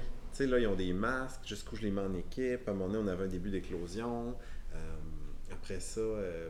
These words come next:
pour, pour boire, manger, c'est correct, ils l'enlèvent un peu.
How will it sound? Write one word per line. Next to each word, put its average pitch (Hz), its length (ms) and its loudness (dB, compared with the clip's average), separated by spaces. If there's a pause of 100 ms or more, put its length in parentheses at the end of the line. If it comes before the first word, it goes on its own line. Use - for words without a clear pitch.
pour, 101 140 -2
pour 98 200 -4
boire, 104 280 2
manger, 95 340 0
c'est - 120 -6
correct, 90 300 0
ils 101 80 2
l'enlèvent 95 380 0
un 85 140 -4 (100)
peu. 135 400 0